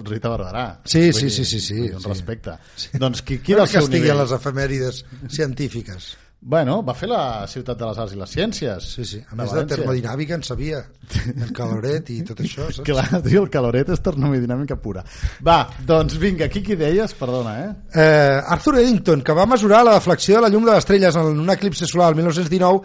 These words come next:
Speaker 2: que era la primera prova de la relativitat general. Un experiment que hi ha molts dubtes que li sortís tan bé com ell va dir, però és que ell volia que Einstein tingués raó, perquè ell era un humanista que creia en que s'aproximava, hi havia tensions amb els alemanys amb els,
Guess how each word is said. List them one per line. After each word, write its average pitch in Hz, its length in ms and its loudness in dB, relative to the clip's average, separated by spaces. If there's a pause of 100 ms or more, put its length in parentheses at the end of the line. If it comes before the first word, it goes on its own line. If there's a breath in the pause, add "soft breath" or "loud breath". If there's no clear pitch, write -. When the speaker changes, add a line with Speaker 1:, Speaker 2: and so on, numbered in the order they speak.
(200 loud breath)
Speaker 2:
que 233 100 -2
era 247 100 4
la 226 60 -2
primera 233 220 4
prova 220 360 4 (560 loud breath)
de 190 160 2
la 180 300 -2
relativitat 170 400 2
general. 170 320 6 (100)
Un 262 140 0
experiment 202 500 4
que 196 140 -2
hi - 20 4
ha 190 80 4
molts 196 160 0
dubtes 196 300 -2 (280 soft breath)
que 175 140 -4
li 151 80 -4
sortís 165 340 -4
tan 196 140 0
bé 175 100 2
com 170 140 2 (160)
ell 139 160 0
va 131 80 0
dir, 143 220 -2 (360 soft breath)
però 123 140 -4
és - 80 -4
que 185 80 -4
ell 175 80 -2
volia 170 240 2
que 165 80 -2
Einstein 147 240 -4
tingués 131 240 -4
raó, 123 220 -2 (340 loud breath)
perquè 151 320 -4
ell 170 140 -2
era 170 100 -2
un 151 80 -2
humanista 135 460 -4
que 120 80 -8
creia 143 260 -2
en 123 80 -10
que 139 140 0 (420 soft breath)
s'aproximava, 143 720 -2 (340)
hi 127 80 -10
havia 131 220 -2
tensions 135 560 -4 (420 loud breath)
amb 120 140 -6
els 110 160 -6
alemanys 127 400 -8 (240)
amb 113 100 -10
els, 101 160 -10